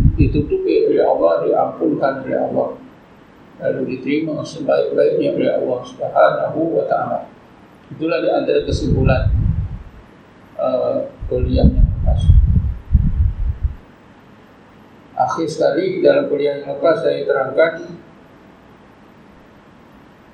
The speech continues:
apakah yang kita akan dapat bila kita tahu hal ini, ya? Bila kita tahu ilmu seperti ini, berarti kita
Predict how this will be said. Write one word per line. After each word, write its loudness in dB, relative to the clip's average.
apakah -2
yang 0
kita -4
akan 0
dapat -2
bila -2
kita -4
tahu -2
hal -4
ini, 0
ya? -8
Bila -6
kita -6
tahu -2
ilmu -6
seperti -4
ini, -2
berarti -2
kita 0